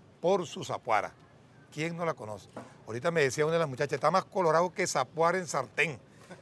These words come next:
porque, bueno, el calor ha estado a millón. Y aquí tenemos una zapuara. ¿Quién va a explicar lo de la zapuara? Doña Anaís Manzano, y nos va a acompañar también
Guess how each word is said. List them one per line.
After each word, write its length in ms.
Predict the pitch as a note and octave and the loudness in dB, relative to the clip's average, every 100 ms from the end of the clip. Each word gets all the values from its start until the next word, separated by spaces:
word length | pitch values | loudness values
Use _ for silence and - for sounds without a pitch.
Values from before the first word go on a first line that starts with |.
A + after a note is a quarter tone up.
| F3+ - | -14 -10
porque, 240 | A2+ A2+ | -8 -4
bueno, 200 | G#2 D3 | 0 0
el 120 | C3 | -2
calor 380 | - G2+ G#2+ B2+ | -2 -4 0 2
ha 40 | D3+ | 2
estado 400 | - E3 F3 - | 2 2 2 0
a 120 | C#3+ | -2
millón. 400 | A#2+ A#2+ F3+ F#3+ - - - - | 0 2 2 2 -10 -20 -20 -10
Y 300 | - G#3 B3+ - - - - - | 0 2 2 -2 -16 -20 -14 -2
aquí 300 | A#2+ - C#3+ | -2 -2 0
tenemos 380 | F3 F3 F#3+ - | 0 2 0 0
una 240 | D3+ F3 F3+ | -2 0 2
zapuara. 500 | F#3 G3 F3 F3+ - - | 2 6 6 6 2 -2
¿Quién 200 | C#3+ D#3 | 0 2
va 60 | |
a 20 | |
explicar 400 | E3 E3+ E3+ E3+ | 0 -2 2 2
lo 100 | E3+ | 4
de 80 | E3+ | 4
la 80 | D3 | 4
zapuara? 500 | C3 B2 E3 G3 F#3 - - - - - _ - | 2 2 4 4 2 -6 -20 -20 -20 -20 _ -4
Doña 520 | B2+ D#3 D#3 D3+ D#3+ - | 4 6 6 2 0 2
Anaís 640 | D#3 D3+ C#3+ C3+ G3 G#3+ - | 4 4 4 4 2 0 -6
Manzano, 800 | F3+ F3+ D3+ B2 - G#3+ A3 G#3+ - - - - | 0 2 2 0 4 4 4 0 -6 -20 -12 -6
y 80 | |
nos 160 | C#3 C3 | -2 2
va 40 | |
a 40 | C3+ | 2
acompañar 480 | G#3 G3 E3 D3+ E3 | 2 0 2 2 2
también 440 | F#3 F3+ G3 | 2 4 4